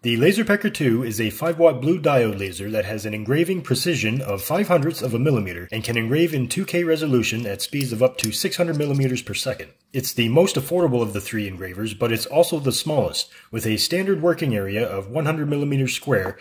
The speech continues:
which can be expanded up to one hundred by two thousand millimeters with the roller rotary.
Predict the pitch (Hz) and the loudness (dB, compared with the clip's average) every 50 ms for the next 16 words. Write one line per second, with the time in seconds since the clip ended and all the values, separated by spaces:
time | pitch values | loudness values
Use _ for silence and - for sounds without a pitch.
0 | - - 127 123 - - 131 120 113 117 117 110 - - 175 180 180 180 151 135 | -8 -4 -2 -2 0 2 2 2 2 2 0 0 0 0 2 2 2 2 4 2
1 | 131 135 - - 123 117 120 151 180 170 160 170 170 165 139 127 123 120 110 113 | 2 2 2 -4 -4 0 2 2 2 4 2 0 0 0 2 2 2 2 2 0
2 | - 214 208 - 143 120 107 101 104 101 98 98 98 101 98 95 95 110 110 - | 0 0 2 4 4 4 4 2 -2 -2 -2 -4 -4 -4 -6 -6 -6 -6 -8 -8
3 | - 110 113 107 - - 110 107 104 101 98 123 131 139 139 147 135 123 123 123 | -8 -8 -8 -8 -6 -6 -6 -6 -4 0 4 6 6 6 4 0 -2 0 0 0
4 | 107 92 82 73 73 73 - | 0 -2 -6 -14 -16 -20 -20